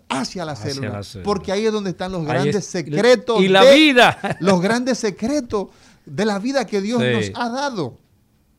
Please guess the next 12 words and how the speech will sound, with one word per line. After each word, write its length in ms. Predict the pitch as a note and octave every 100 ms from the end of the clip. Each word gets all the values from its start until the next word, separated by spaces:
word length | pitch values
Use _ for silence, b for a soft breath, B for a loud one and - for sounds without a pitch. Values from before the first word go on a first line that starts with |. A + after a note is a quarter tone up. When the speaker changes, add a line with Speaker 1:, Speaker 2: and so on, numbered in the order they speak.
| _
Speaker 1:
¿Entiendes? 340 | F#3+ G#3+ D4+ B3+
Entonces, 280 | B3 C4 - b b b -
la 200 | A#3 G#3+
ciencia 760 | - D4+ E4 C4+ G#3 G3+ F#3+ - - _
se 580 | - - A3+ A3 A3 - _ -
encarga 800 | G3+ G3+ F3+ A3+ A3 G3+ G3 F#3+
de 340 | F3+ G#3 G#3
ir 340 | G#3+ C#4 C#4+ C4+
a 100 | B3
los 220 | A#3 -
recodos 800 | F3+ G3 E3 - A#3 B3 A3+ -
más 560 | F3 F3+ G#3+ B3+ -